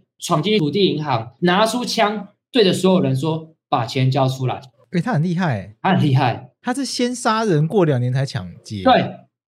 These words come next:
Speaker 1: 对，其实，其实他一切东西他都是计划好的。
Speaker 2: 他杀人那件事情他没有被抓到。
Speaker 1: 没有被抓到，他那时候就没有被抓到。
Speaker 2: 不得了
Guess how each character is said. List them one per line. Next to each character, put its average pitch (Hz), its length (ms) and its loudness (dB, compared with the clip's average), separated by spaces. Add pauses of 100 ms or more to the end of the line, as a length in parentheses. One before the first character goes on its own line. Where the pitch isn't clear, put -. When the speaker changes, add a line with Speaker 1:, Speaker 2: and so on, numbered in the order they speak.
(120)
Speaker 1:
对， 196 300 -2
其 277 100 -4
实， 277 60 -4
其 302 100 -2
实 339 60 -2
他 330 140 -4
一 294 60 -4
切 302 120 2
东 294 100 4
西 - 60 0
他 277 160 0
都 277 140 4
是 285 60 2
计 262 180 0
划 220 180 4
好 131 160 2
的。 - 60 -4
Speaker 2:
他 - 60 -4
杀 277 320 0
人 190 260 2
那 220 100 -2
件 220 160 -2
事 220 100 -8
情 170 140 0
他 190 140 0
没 208 100 -2
有 170 80 0
被 175 100 -2
抓 160 220 -2
到。 120 340 -2
Speaker 1:
没 165 120 2
有 165 40 2
被 175 120 2
抓 143 180 4
到， - 400 0 (600)
他 139 120 -4
那 180 80 4
时 185 80 2
候 139 60 2
就 151 60 4
没 143 80 4
有 139 40 2
被 - 60 0
抓 165 80 6
到。 180 60 6
Speaker 2:
不 - 20 4
得 202 60 6
了 113 180 2